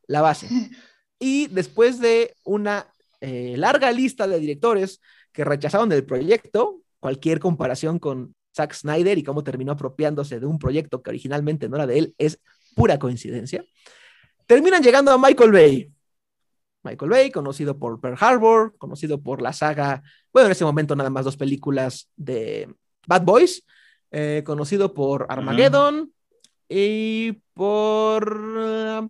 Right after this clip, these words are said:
Speaker 1: bueno, hasta ese punto creo que era, era todo. Michael Bay dio una frase maravillosa, que ojalá se hubiera quedado con ella, que dijo, "Yo no voy a dirigir eso, porque es una estúpida película de juguetes".
Speaker 3: Sí.
Speaker 1: Eso fue como su reacción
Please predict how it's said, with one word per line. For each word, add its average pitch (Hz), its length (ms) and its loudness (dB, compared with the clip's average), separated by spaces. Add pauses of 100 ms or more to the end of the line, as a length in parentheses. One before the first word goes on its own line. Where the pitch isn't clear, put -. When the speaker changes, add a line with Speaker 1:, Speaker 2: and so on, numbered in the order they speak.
(120)
Speaker 1:
bueno, 180 100 -2
hasta 180 120 -6
ese - 100 -10
punto 196 200 -6
creo 175 140 -8
que 156 160 -2
era, 135 300 -4 (320)
era 160 200 -2
todo. - 280 -10 (600)
Michael 294 300 2
Bay 214 320 2
dio 170 140 2
una 180 160 0
frase 202 400 -2
maravillosa, 139 800 -2 (680)
que 143 420 2
ojalá 151 240 -2
se 160 80 -8
hubiera 160 140 0
quedado 147 220 -4
con 131 120 -8
ella, 135 220 -6 (300)
que 147 120 -4
dijo, 151 400 -2 (360)
"Yo 330 80 4
no 392 100 4
voy 285 100 8
a 254 40 6
dirigir 208 320 2
eso, 135 260 0
porque 160 240 -2
es 202 100 -2
una 233 240 -2
estúpida 277 680 0
película 202 480 -2
de 151 100 -2
juguetes". 147 640 -4 (880)
Speaker 3:
Sí. - 260 -10 (600)
Speaker 1:
Eso 190 180 -2
fue 196 100 2
como 202 220 2
su 147 120 -4
reacción 165 440 -2